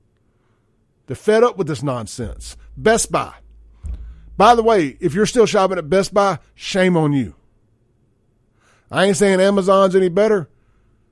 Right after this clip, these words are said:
Heck, support, go support a local company, Cowboy Maloney's. Best Buy has an internal rule on paper. This isn't hearsay.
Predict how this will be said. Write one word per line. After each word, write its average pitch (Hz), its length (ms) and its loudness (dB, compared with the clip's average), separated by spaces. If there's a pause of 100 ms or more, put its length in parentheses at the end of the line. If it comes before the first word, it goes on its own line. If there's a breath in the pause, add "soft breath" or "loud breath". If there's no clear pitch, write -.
(320)
Heck, 170 160 -8
support, 214 280 -2
go 220 100 4
support 226 320 4
a 170 40 2
local 170 280 4
company, 123 320 -4 (200)
Cowboy 202 320 0
Maloney's. 156 640 -6 (1900)
Best 190 400 0
Buy 156 400 -2 (440)
has 185 200 0
an 185 80 2
internal 190 600 0
rule 147 500 -2 (640)
on 208 220 0
paper. 165 580 -2
This 143 220 -6
isn't 190 240 2
hearsay. 156 680 0